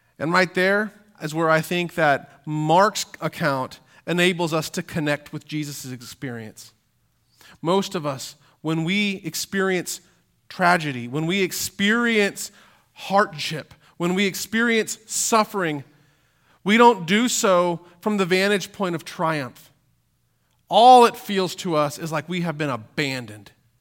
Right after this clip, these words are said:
and we are alone. And so we can identify with a Christ who is abandoned and alone.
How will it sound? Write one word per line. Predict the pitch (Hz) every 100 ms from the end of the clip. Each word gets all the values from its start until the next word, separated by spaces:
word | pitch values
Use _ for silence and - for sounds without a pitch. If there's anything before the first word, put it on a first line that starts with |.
| _ _ _ _ -
and | 156
we | 160 175
are | 147
alone. | 127 117 123 139 131 120 110 _ _ _ _ _ _ _ _ _ _ _ _ _ _ _ _ _ _ -
And | 147 151
so | - 147
we | 147 185
can | 175 196
identify | 151 151 165 170 160 135
with | 127 131 131
a | 117 113 _ _ _
Christ | - 147 131 -
who | - 135
is | 123
abandoned | 117 117 123 120 113 104 - _ _
and | 120
alone. | 107 104 120 110 98